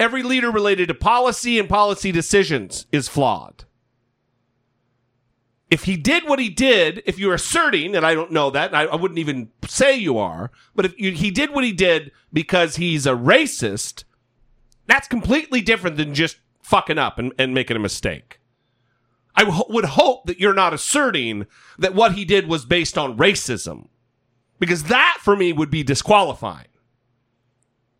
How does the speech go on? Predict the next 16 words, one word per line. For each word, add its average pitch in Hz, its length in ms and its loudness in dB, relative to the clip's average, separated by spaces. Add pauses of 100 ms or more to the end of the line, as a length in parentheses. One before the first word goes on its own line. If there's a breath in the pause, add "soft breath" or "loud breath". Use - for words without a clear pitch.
(260)
But 147 440 0 (840)
firing 247 480 2
a 185 40 -2
guy 151 560 0 (400)
who 220 160 2
happens 208 400 0
to - 60 -8
be 165 120 -2
black 185 580 0 (320)
isn't 285 480 0
always 226 720 2
a 160 140 2
bad 160 420 0
thing. 185 380 -2 (1400)
Just 180 280 2
like 185 340 -2